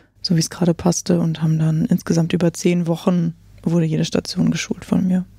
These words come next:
Genau. Und wir haben dann on top noch Demenzexperten ausgebildet. Da haben wir eine Weiterbildung hier mit dem Bildungszentrum zusammen aufgebaut. Zwanzig einundzwanzig ist die das erste Mal an den Start gegangen.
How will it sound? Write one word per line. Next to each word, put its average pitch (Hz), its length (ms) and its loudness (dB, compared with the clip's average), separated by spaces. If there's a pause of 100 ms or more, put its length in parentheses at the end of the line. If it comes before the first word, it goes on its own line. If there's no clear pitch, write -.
(120)
Genau. 175 340 0 (800)
Und 180 220 2
wir 180 140 2
haben 180 240 2
dann 185 320 2
on 202 160 2
top 196 340 0
noch 165 280 2
Demenzexperten 202 800 0
ausgebildet. 220 840 -2 (120)
Da 180 180 2
haben 175 220 0
wir 175 80 2
eine 170 180 2
Weiterbildung 196 540 2
hier 190 300 0
mit 175 220 -2
dem 160 480 2
Bildungszentrum 220 600 2
zusammen 208 340 2
aufgebaut. 202 560 0
Zwanzig 180 640 0 (220)
einundzwanzig 233 920 0 (460)
ist - 180 0
die 208 60 2
das 196 180 0
erste 190 320 0
Mal 185 140 2
an 180 100 2
den 185 140 2
Start - 320 -2
gegangen. 185 420 2